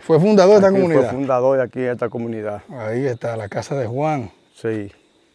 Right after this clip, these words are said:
Speaker 2: Aquí está la iglesia, era un hombre muy cristiano. La iglesia y todo
Speaker 1: Ah,
Speaker 2: eso.
Speaker 1: ok, la iglesia adventista acá.
Speaker 2: Sí, Juan Pío.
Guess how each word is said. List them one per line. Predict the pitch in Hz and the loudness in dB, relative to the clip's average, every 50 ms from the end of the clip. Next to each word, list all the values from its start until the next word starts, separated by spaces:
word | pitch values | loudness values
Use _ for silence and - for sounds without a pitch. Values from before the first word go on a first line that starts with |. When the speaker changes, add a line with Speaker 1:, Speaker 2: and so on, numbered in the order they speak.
| _ _ _ _ _ _ _ _ _ _ _ _ _ | _ _ _ _ _ _ _ _ _ _ _ _ _
Speaker 2:
Aquí | - 117 104 117 | -10 -8 -6 -6
está | 117 98 123 123 | -6 -4 -2 -2
la | 120 113 107 | -2 -2 -4
iglesia, | 107 110 123 139 120 117 127 | -4 -2 -2 -2 -2 -2 -2
era | 123 123 | -4 -4
un | 117 | -4
hombre | 120 120 117 117 | -6 -8 -8 -8
muy | 113 117 120 131 117 | -8 -8 -8 -8 -8
cristiano. | - 117 101 - - 120 123 127 120 110 110 107 98 _ _ _ _ _ _ _ _ _ _ _ _ _ _ _ _ _ _ _ _ _ _ _ _ _ _ _ _ _ _ _ _ _ _ _ _ _ _ - | -8 -10 -12 -8 -6 -2 -2 -2 -2 -4 -8 -14 -18 _ _ _ _ _ _ _ _ _ _ _ _ _ _ _ _ _ _ _ _ _ _ _ _ _ _ _ _ _ _ _ _ _ _ _ _ _ _ -8
La | 127 120 | -8 -8
iglesia | 110 104 110 120 135 151 151 - - 131 120 | -8 -6 -6 -4 -2 -2 -2 -4 -4 -6 -6
y | 110 - | -6 -8
todo | _ - 117 120 127 120 117 | _ -6 -4 -2 0 0 0
Speaker 1:
Ah, | 120 123 | 0 -2
Speaker 2:
eso. | 127 139 151 | -2 -2 -4
Speaker 1:
ok, | 131 110 | -4 -4
la | 131 127 127 131 127 117 110 | -4 -4 -2 -2 -4 -4 -4
iglesia | 110 117 117 127 135 | -6 -8 -8 -8 -6
adventista | 139 135 120 110 - 131 135 113 - 117 | -8 -8 -8 -8 -8 -6 -6 -6 -8 -10
acá. | 104 - - 117 113 107 95 - _ _ _ _ _ _ _ _ | -12 -10 -10 -10 -10 -10 -12 -16 _ _ _ _ _ _ _ _
Speaker 2:
Sí, | - - 113 110 107 110 107 - _ _ - - _ _ | -18 -14 -12 -12 -12 -12 -16 -20 _ _ -20 -20 _ _
Juan | - 113 110 107 107 - | -8 -8 -8 -8 -12 -10
Pío. | - 135 135 135 127 120 | -6 -4 -4 -4 -4 -6